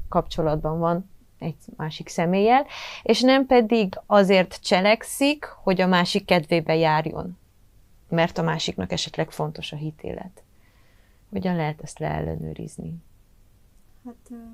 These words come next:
Speaker 2: minél több időt ugye tölt, ö, együtt, ö, két ember, már az udvarlás időszakában is azért egy idő után, ö,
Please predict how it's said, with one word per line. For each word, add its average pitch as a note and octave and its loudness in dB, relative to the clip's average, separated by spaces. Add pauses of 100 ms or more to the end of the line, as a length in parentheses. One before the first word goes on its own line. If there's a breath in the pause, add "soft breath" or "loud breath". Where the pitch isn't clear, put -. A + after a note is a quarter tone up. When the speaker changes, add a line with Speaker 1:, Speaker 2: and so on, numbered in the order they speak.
(120)
Speaker 2:
minél G#3+ -8
több G3 -14
időt G3 -14
ugye F#3+ -10
tölt, F#3+ -10
ö, F#3 -8
együtt, - -12
ö, F3+ -14
két G3 -8
ember, F3+ -10 (160)
már F3+ -6
az F3+ -6
udvarlás F3 -8
időszakában F#3 -10
is F#3+ -12
azért G3 -8 (380 soft breath)
egy F#3 -6
idő G#3 0
után, G3 -6 (640)
ö, F#3+ -6